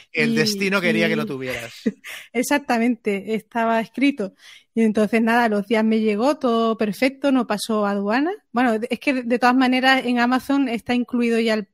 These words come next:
Speaker 2: el precio de los trámites aduaneros y tal. Entonces, lo que pagas es lo que pagas, o sea, no, luego no te vienen sorpresas. Y me costó, creo, uf, pues no sé si fueron en total como setenta euros o algo así, fue caro.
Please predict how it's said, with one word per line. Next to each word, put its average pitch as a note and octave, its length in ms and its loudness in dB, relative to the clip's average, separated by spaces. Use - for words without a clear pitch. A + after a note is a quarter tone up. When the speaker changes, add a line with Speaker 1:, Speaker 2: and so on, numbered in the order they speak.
Speaker 2:
el G#3+ 180 -2
precio A#3 320 -4
de A3 60 0
los G#3+ 160 -4
trámites A3+ 500 -4
aduaneros G3 480 -6
y G3+ 40 -12
tal. G3+ 200 -10
Entonces, A#3 460 0
lo A#3 120 2
que A3 140 -2
pagas C4+ 460 2
es A#3+ 120 -2
lo A3 140 2
que G3+ 140 -8
pagas, F#3+ 380 0
o F3+ 40 -14
sea, G3+ 180 -4
no, G#3+ 360 0
luego A3+ 240 0
no A#3+ 120 2
te A#3+ 100 -2
vienen G#3 220 0
sorpresas. F#3+ 500 -10
Y A#3+ 300 4
me A#3+ 140 2
costó, G#3+ 380 -2
creo, B3+ 540 2
uf, - 180 -10
pues F#3 160 -8
no F#3+ 120 -6
sé G#3 200 -10
si - 160 -14
fueron A3+ 340 -4
en G#3 100 -4
total F#3+ 380 -8
como F#3 240 -8
setenta E3+ 640 -10
euros G3+ 340 -2
o F#3 80 -4
algo F#3 220 -4
así, G#3 320 -6
fue G3 460 -4
caro. G#3+ 320 2